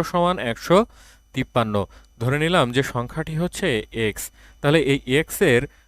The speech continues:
বারো দশমিক সাত পাঁচ পার্সেন্ট সমান হচ্ছে একশো তিপ্পান্ন, অর্থাৎ এক্স এর বারো দশমিক সাত পাঁচ by একশো। এখান থেকে ক্যালকুলেশন করলে আমরা এক্স এর মান পাবো বারোশো।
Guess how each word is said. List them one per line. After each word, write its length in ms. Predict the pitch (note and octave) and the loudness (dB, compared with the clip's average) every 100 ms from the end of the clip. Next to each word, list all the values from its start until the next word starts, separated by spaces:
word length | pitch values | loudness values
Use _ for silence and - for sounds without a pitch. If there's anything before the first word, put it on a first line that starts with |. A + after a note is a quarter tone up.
| _ | _
বারো 220 | A#2+ B2 C3 | 0 2 2
দশমিক 380 | C#3 D#3+ F3 F3+ - | 2 0 -2 -4 -4
সাত 180 | B2 C3 - | -4 -4 0
পাঁচ 160 | C#3+ - - | 0 2 0
পার্সেন্ট 440 | D#3 - C3+ A2+ - | 0 0 -4 -4 -4
সমান 220 | C3+ C3 C#3 | -2 0 -2
হচ্ছে 180 | D3 - D3 | -4 -2 -2
একশো 200 | - - F3+ | -2 -4 -2
তিপ্পান্ন, 360 | C3 - A2 G#2 G#2 | -4 -4 -4 -2 -2
অর্থাৎ 240 | - C#3+ - A2+ | -2 -4 -4 -4
এক্স 160 | A#2 - D#3+ | -4 0 0
এর 80 | F#3+ - - _ _ A2+ | 0 -6 -20 _ _ -2
বারো 160 | A2+ A#2+ | 0 0
দশমিক 300 | B2 C#3 D#3 - | 0 -2 -4 -4
সাত 120 | A#2 - | -4 -2
পাঁচ 140 | B2+ - | -2 0
by 140 | B2 D#3 - A2+ | 0 0 -2 -4
একশো। 300 | G#2+ - A2 F#2+ - - - _ _ - | -4 -2 0 0 -6 -20 -20 _ _ -10
এখান 180 | B2+ D#3 | -6 -4
থেকে 180 | D#3+ E3 D#3+ | -2 -2 -2
ক্যালকুলেশন 500 | C#3 C3 D#3 D#3 E3+ E3+ | -2 -2 -2 -2 -4 -2
করলে 160 | F3 F3+ | 0 0
আমরা 120 | D#3+ B2 | 2 2
এক্স 140 | A#2 - | 0 -4
এর 80 | B2 A#2+ | -4 -2
মান 140 | A#2+ B2 | -4 0
পাবো 220 | C#3 D#3 F#3+ - _ _ _ _ - | 2 2 2 -2 _ _ _ _ -6
বারোশো। 540 | G#2+ A2+ A#2 - G#2 | 0 4 4 0 -6